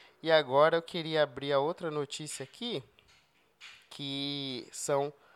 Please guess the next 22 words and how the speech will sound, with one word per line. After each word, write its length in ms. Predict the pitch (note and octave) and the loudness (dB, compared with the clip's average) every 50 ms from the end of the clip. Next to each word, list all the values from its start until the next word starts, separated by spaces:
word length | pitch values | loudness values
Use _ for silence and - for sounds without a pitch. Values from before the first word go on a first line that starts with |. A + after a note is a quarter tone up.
| _ _ | _ _
nove 420 | - B2+ C#3+ D#3+ F3+ G#3+ G#3+ G#3+ A3 | -8 0 4 6 6 6 6 2 -4
previsões 720 | - - G#3 G3 G3 F#3 F#3+ E3 C3+ B2 C3+ C3+ D3 D3+ D3 | -6 -4 -4 -4 -2 -2 -6 -8 -6 -4 -2 -2 -2 -4 -6
de 120 | C#3+ E3 | -8 -12
filmes 560 | - - - E3 D#3+ F3+ G3+ G#3 G#3+ G#3 - | -12 -10 -8 -6 -4 -4 -4 -4 -6 -8 -8
de 120 | D#3 D3 D3+ | -10 -12 -12
ficção 380 | - D3+ D3 - - C#3+ C#3 | -12 -12 -12 -6 -4 -4 -4
científica 840 | C#3+ - - F#3+ G3 - - F3+ F#3 F#3+ - - - - G#3+ A3 B3 - _ _ _ _ _ _ _ _ _ _ _ _ _ | -4 -4 -6 -8 -8 -8 -10 -10 -10 -10 -12 -10 -6 -4 -4 -4 -4 -8 _ _ _ _ _ _ _ _ _ _ _ _ _
que 160 | - - - F3 | -16 -10 -8 -6
não, 500 | E3 D#3+ D#3 D3+ D#3+ E3+ F3 F3 G#3 - _ _ _ _ _ _ _ _ _ _ _ _ - | -2 0 2 4 4 2 2 0 -6 -14 _ _ _ _ _ _ _ _ _ _ _ _ -10
é, 720 | - B2 A#2+ A#2 A#2 A2+ A2+ A2 A2 A2 G#2 G2 G2+ - - _ - _ _ _ _ _ _ _ _ | -8 -6 -6 -4 -4 -4 -4 -4 -4 -4 -6 -8 -10 -14 -16 _ -20 _ _ _ _ _ _ _ _
que 120 | - - D#3+ | -16 -12 -10
estavam 480 | E3 - - - D#3+ D3+ D#3 D#3+ E3 | -8 -6 0 6 8 8 8 8 6
erradas. 680 | E3+ D#3+ C#3 A#2 A2+ G#2+ G2+ - G#2 - - - - - _ _ _ _ _ _ _ _ _ _ _ _ _ _ | 2 0 2 2 2 2 2 -2 -8 -12 -12 -14 -14 -16 _ _ _ _ _ _ _ _ _ _ _ _ _ _
Então, 200 | _ - B2 B2 | _ -8 -8 -8
tem 280 | A#2+ - C#3 C3+ C3 B2+ | -8 -8 -8 -8 -6 -4
nove 280 | B2+ C3+ D3 D#3+ D#3+ D#3 | 0 2 2 2 2 0
filmes 600 | - - - C#3 C#3+ D#3 F3 F3 - - - _ _ _ _ _ _ _ _ - | -14 -10 -6 -6 -4 -4 -6 -10 -12 -14 -18 _ _ _ _ _ _ _ _ -20
de 100 | B2 - | -18 -14
ficção 320 | - C3+ - - - C3 | -12 -12 -10 -6 -6 -6
científica, 580 | B2+ - C3+ B2 - - - D#3+ - - - D#3 | -6 -6 -10 -10 -10 -10 -12 -12 -12 -10 -12 -12
porque 380 | - - - F#3 F3+ F#3 F3+ | -12 -8 -6 -2 -2 -2 -2
f-, 160 | - - - | -4 -8 -20